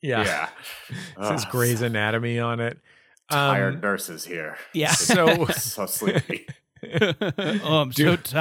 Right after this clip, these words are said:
Speaker 3: I'm so overworked. <laughs>
Speaker 2: They won't let
Speaker 1: Um,
Speaker 2: me strike.
Speaker 1: uh,
Speaker 3: <laughs> Ooh. Ooh, I
Speaker 1: um,
Speaker 3: like 'em. I like 'em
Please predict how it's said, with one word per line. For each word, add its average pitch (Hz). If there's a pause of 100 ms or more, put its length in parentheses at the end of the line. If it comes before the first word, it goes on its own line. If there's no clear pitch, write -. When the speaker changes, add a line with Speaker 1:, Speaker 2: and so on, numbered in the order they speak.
Speaker 3:
I'm 190
so 185
overworked. 151
<laughs> - (2750)
Speaker 2:
They 131
won't 139
let 101
Speaker 1:
Um, 120
Speaker 2:
me 92
strike. 92 (340)
Speaker 1:
uh, 254
Speaker 3:
<laughs> -
Ooh. 180
Ooh, - (2000)
I 160
Speaker 1:
um, 127
Speaker 3:
like 170
'em. 131
I 143
like 143
'em 127